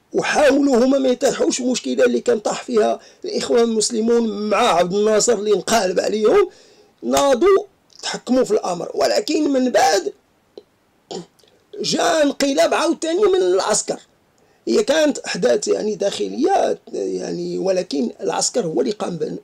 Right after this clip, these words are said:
آه، ب-، بانقلاب على البشير. إذن، آه،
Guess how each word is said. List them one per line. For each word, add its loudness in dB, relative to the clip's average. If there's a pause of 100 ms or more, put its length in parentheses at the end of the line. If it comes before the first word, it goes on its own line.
آه، -2
ب-، -10
بانقلاب -2
على 0
البشير. -4 (120)
إذن، 0 (680)
آه، 0